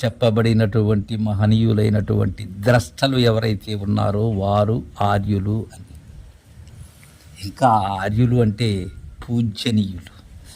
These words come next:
మనకెవరు పూజ్యనీయులు? మన గురు మహారాజులే మనకు పూజ్యనీయులు. ఇంకా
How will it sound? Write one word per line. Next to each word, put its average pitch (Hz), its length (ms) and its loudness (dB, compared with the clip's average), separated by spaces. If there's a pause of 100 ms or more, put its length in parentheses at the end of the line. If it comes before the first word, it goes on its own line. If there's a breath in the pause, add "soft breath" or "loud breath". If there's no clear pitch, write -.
(320 loud breath)
మనకెవరు 127 460 6
పూజ్యనీయులు? 123 920 2
మన 120 220 0
గురు 113 240 -8
మహారాజులే 117 880 -2
మనకు 113 200 -4
పూజ్యనీయులు. - 800 -20 (1040 loud breath)
ఇంకా 107 520 0